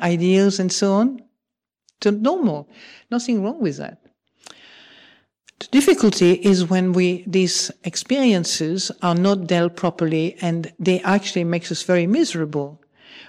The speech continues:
We don't know how to be content with life as it is. So the natural movement of the mind is that to get away from the suffering of that, you want more and more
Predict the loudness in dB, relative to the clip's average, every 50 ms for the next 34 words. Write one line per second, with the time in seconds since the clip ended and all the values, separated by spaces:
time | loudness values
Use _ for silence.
0 | _ _ 2 4 4 6 6 6 8 8 6 6 6 4 4 4 2 2 0 -2
1 | -4 -6 -6 -6 -2 0 0 0 0 0 0 2 2 2 2 -2 -4 -4 -4 -4
2 | -2 -2 -2 0 0 0 0 0 0 0 0 2 0 0 0 2 2 2 2 0
3 | -4 -6 -10 -12 -16 _ _ _ _ _ _ _ _ _ _ _ _ _ _ _
4 | _ _ -12 -4 0 4 4 4 4 2 0 -4 _ -20 -20 -20 _ _ _ -2
5 | 0 2 4 4 4 4 2 2 2 4 4 4 4 4 2 -2 -8 _ _ _
6 | _ _ _ _ 4 6 6 8 6 6 4 0 0 0 -2 -4 -4 -2 -2 -2
7 | 0 2 2 2 2 2 0 -2 -4 -6 -8 -10 _ _ _ _ _ _ _ _
8 | -20 -20 _ _ -2 0 0 0 2 0 -2 -2 -2 -2 0 0 2 2 2 2
9 | 2 2 2 2 0 -2 -4 -4 -4 -4 -2 -4 -4 -2 -2 -2 -2 -2 -4 -4
10 | -4 -4 -4 -6 -4 -4 -4 -2 -2 -2 -4 -4 -2 -2 -2 0 0 -2 -2 -2
11 | -2 0 0 4 4 4 4 4 0 -4 -10 _ _ _ _ -20 _ _ _ _
12 | -8 -4 -2 0 2 4 4 6 6 6 4 2 0 -4 -10 -14